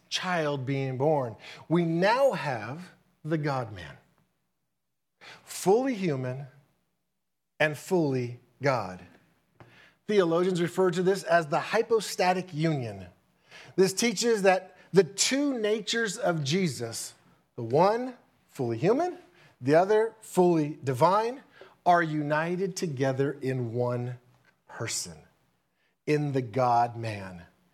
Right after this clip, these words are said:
Now, this is important because Jesus is not two persons. He is one person.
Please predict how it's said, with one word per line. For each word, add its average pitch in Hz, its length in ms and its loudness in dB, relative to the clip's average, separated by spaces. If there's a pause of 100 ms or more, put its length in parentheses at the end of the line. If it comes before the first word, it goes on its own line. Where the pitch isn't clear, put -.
(340)
Now, 143 120 0
this 196 160 0
is 214 80 -8
important 226 420 4
because 277 640 2 (360)
Jesus 226 480 -4
is 196 160 -6
not 214 440 -6
two 220 560 -6
persons. 117 720 -6 (1400)
He 127 120 -8
is 156 140 -6
one 202 360 -4
person. 92 420 -10